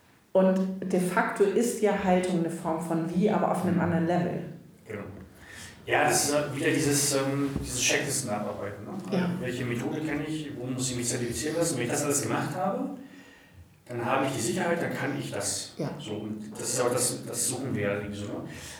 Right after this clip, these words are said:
Speaker 2: Mit dieser Unsicherheit zu leben, irgendwie, ähm, ist, glaube ich, das ist uns nicht anerzogen,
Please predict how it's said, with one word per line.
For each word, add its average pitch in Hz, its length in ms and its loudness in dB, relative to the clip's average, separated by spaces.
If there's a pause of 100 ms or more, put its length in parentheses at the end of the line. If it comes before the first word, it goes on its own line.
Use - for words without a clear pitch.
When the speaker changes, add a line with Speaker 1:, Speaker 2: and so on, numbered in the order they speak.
(180)
Speaker 2:
Mit 120 100 -4
dieser 131 160 2
Unsicherheit 151 540 0 (200)
zu - 240 -4
leben, 151 380 2
irgendwie, 135 460 -2
ähm, 127 560 0 (680)
ist, - 240 -4
glaube 104 200 0
ich, 104 160 -4
das 104 180 -4
ist - 160 -4
uns 120 240 -6
nicht 139 300 -2
anerzogen, 107 840 -2